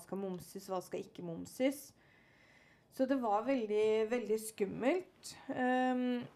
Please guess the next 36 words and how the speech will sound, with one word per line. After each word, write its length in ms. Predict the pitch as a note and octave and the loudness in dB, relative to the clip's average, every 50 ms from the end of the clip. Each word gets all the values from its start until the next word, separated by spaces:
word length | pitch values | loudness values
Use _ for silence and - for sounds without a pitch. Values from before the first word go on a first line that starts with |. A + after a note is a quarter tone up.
| - - - _ _ _ | -20 -20 -20 _ _ _
men 520 | - B3 B3+ B3+ B3+ C4 C4 B3+ B3+ C4 C4 - - - _ _ _ _ _ _ - | -2 0 2 2 4 4 2 2 0 -2 -4 -6 -14 -20 _ _ _ _ _ _ -14
så 500 | - - - - D#4 D4+ D4 C#4+ D4 D4 C#4+ | -12 -6 -2 0 0 2 0 -2 -4 -6 -10
fikk 760 | - - - A3 G#3+ - - - _ _ _ _ - - A#3 A3+ G#3 G#3 - - | -12 -12 -10 -10 -10 -12 -18 -20 _ _ _ _ -20 -20 -18 -18 -18 -18 -8 -2
vel 340 | A3+ C4 C#4 C#4 C4+ C4+ C4 C4 | 0 2 2 4 2 0 0 0
fam-, 240 | - D4 C4+ A#3 A#3+ A#3+ | -2 -2 -2 -2 -2 -2
fortalte 720 | - D4 D4 - - A#3+ G#3 F#3+ F#3+ F#3 E3 - - G#3 | -2 -2 -2 -4 -6 -6 -4 -4 -6 -10 -10 -6 -4 -2
jeg 80 | G#3+ A3 | -2 0
vel 180 | B3+ C#4 C4+ B3+ | 0 0 0 0
det 140 | A#3+ A#3 A#3 A#3 A#3 | 0 -2 -2 -4 -4
til 120 | - B3 B3 | -6 -4 -2
familien 640 | C4+ C4+ C4 B3 A3 G3+ G3+ G3+ G3 G3 G3 G3+ | 0 2 2 2 0 -2 -6 -8 -8 -6 -6 -6
etter 240 | G#3 G#3 - A#3 A#3+ | -8 -8 -8 -6 -4
hvert 280 | A#3 B3 A#3+ - - _ - | -4 -4 -4 -6 -12 _ -4
da, 140 | C#4+ D4 C#4+ - - | -2 -2 -2 -4 -6
fordi 420 | - B3+ B3 A#3 A3 A3 A3 A3 A3 G#3+ - - - - - - - - _ - | -6 -4 -4 -4 -2 -2 -2 -4 -4 -8 -14 -20 -20 -20 -20 -20 -20 -14 _ -4
det 100 | A#3+ A3+ A3 | -4 -4 -2
ble 180 | A3 G#3+ G3+ G3 G3 G3 G3+ G#3+ | -2 -2 -2 -2 -2 -2 -2 -2
en 160 | A3+ A#3 A#3 A#3+ | -2 -4 -8 -10
så 320 | A#3 - - A3+ G#3 G#3 G#3+ G#3 | -12 -10 -6 -4 -4 -4 -4 -6
stor 360 | - - A3 G#3+ G3+ G3+ G3+ - - - | -8 -6 -2 -2 -2 -2 -2 -6 -14 -12
press 320 | - G#3 G#3 G#3 G#3 - - - - - - - - _ _ _ _ _ - | -8 -8 -8 -8 -8 -12 -14 -16 -18 -18 -18 -20 -20 _ _ _ _ _ -8
i 240 | G4 F#3 F#3 F3+ F3+ | -8 -6 -6 -6 -6
meg, 460 | F3+ F#3 F#3+ F#3+ G#3 A3 A3 A3 G#3+ - - - | -6 -4 -2 -2 -2 -2 -4 -6 -10 -14 -20 -10
det 200 | G#3+ G#3 G3+ G3+ | -4 -2 0 2
å 120 | G3+ G#3 G3+ | 2 0 0
gå 120 | G3+ G3 F#3+ F#3 F#3+ | -2 -2 -2 -2 -4
og 140 | F#3+ F#3+ - - _ - | -6 -8 -12 -12 _ -6
bære 520 | A3+ A3 G#3+ G3 F3+ F3+ - - - - - | -4 -4 -4 -4 -6 -8 -10 -10 -12 -12 -12
på 100 | G#3+ A3 | -8 -4
hemmeligheten, 600 | B3 A#3 G#3+ G3+ F#3 F#3+ F#3 - - A3+ A#3 A#3+ A#3 | -4 -4 -4 -4 -6 -8 -10 -10 -8 -6 -6 -4 -4
og 80 | A3+ G#3+ | -2 0
da 120 | G#3+ G#3+ G#3+ | -2 -2 -2
visste 360 | A3+ A#3 - - - - F3+ | -4 -8 -12 -14 -8 -4 -4
jo 40 | F#3 G#3 | 0 2
mamma 320 | B3 B3+ A#3 G3+ F#3 F#3 | 2 2 0 -2 -6 -8
om 120 | F#3 F#3 | -10 -12